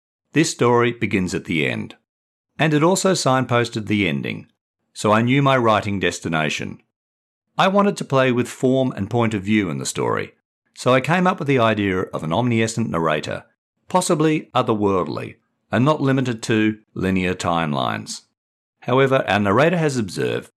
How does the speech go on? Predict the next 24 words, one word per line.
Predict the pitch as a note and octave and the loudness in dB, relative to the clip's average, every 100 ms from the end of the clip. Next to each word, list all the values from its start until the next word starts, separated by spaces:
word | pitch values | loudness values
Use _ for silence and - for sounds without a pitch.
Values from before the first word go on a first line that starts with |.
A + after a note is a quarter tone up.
| - | -10
that | C3+ C#3 | -6 0
humans | D#3+ F3 E3+ | 2 2 0
like | C#3 C#3 | 0 -2
to | - | -4
process | - C#3 C#3 C#3+ - | -4 0 0 -2 -4
events | D#2+ G2+ C#3+ - - - | -2 0 0 -4 -8 -4
and | D#3+ | 0
information | C#3+ C3 A#2 D2+ C2+ - B1 - _ - | 0 0 0 0 -2 -6 -10 -12 _ -4
in | D3 | 0
an | D3 | 2
orderly | C3 C3 A#2+ G#2+ | 4 2 2 0
sequence, | - F#2 D#2 A#1+ - - - _ _ _ _ | 0 -4 -4 -8 -8 -12 -12 _ _ _ _
and | - A2 | -2 0
so | A#2 | 0
serves | A2+ - C#3+ D3+ D3 | 0 2 4 2 0
the | C3+ | 0
reader | F2 C2+ C2 - _ _ | 0 -2 -4 -8 _ _
a | F#2 | -8
three-part | - E3 E3 A2 E2+ D#2 - _ | 0 0 0 0 0 0 -6 _
linear | G#2+ A2 A2 G#2+ | 0 2 4 2
tale | G#2+ G2 E2 G#1 G#1 _ _ - | 0 0 0 -2 -8 _ _ -10
of | - | -6
two | - D3+ | 0 0
scientists | D3 A#2 A#2 A2+ A2 G#2+ - | 0 0 0 0 -4 -6 -14